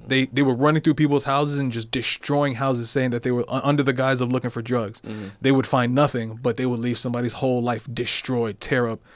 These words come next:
Speaker 1: You know what I mean? Like, you see how people, like, in the movies, how they go through and they tear up everything if they're looking for something. All that was really coming to a head. Chicago, Detroit, all these big cities were really having a lot of racial.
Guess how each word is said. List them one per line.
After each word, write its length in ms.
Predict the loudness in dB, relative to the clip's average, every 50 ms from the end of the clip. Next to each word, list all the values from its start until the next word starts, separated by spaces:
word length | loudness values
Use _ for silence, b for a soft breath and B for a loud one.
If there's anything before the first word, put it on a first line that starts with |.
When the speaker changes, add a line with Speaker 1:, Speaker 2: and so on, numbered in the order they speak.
| b b b 4
Speaker 1:
You 80 | 6 8
know 60 | 8
what 60 | 8
I 20 |
mean? 120 | 8 8 6
Like, 160 | 6 4 4
you 100 | 4 4
see 140 | 6 6 6
how 100 | 6 8
people, 240 | 8 6 6 6 8
like, 240 | 6 6 4 4 4
in 140 | 6 8 8
the 80 | 10
movies, 260 | 10 10 10 10 8
how 140 | 6 6 6
they 80 | 4 6
go 200 | 8 8 8 8
through 260 | 8 8 8 8 8
and 60 | 6
they 120 | 6 4 2
tear 320 | 2 2 2 2 4 2
up 140 | 0 -2 -6 _ -2
everything 500 | 0 0 2 2 0 0 0 -2 -4 -4
if 140 | -4 -4 -6
they're 80 | -6
looking 240 | -6 -8 -10 -14 -14
for 80 | -14 -12
something. 280 | -12 -12 -12 -12 -14 -14 B B B B B B 4
All 260 | 6 8 10 10 10
that 180 | 8 8 8 8
was 180 | 6 4 4 2
really 340 | 2 4 6 6 6 4
coming 280 | 4 2 0 0 2 2
to 180 | 2 2 2 4
a 40 | 4
head. 180 | 2 2 0
Chicago, 560 | -2 -6 0 2 4 6 6 6 4 2 2 0 B B B B B -8
Detroit, 460 | -6 -4 -4 0 4 4 4 4 2 2 4
all 240 | 6 6 8 8 6
these 180 | 6 4 4
big 220 | 2 0 0 0 0
cities 220 | 0 0 0 -2
were 80 | -4 -4
really 280 | 0 0 2 2 2 2
having 280 | 0 0 -2 -2 -2
a 60 | -2
lot 340 | -2 0 2 4 4 4 4
of 80 | 4 2
racial. 200 | 0 -2 -4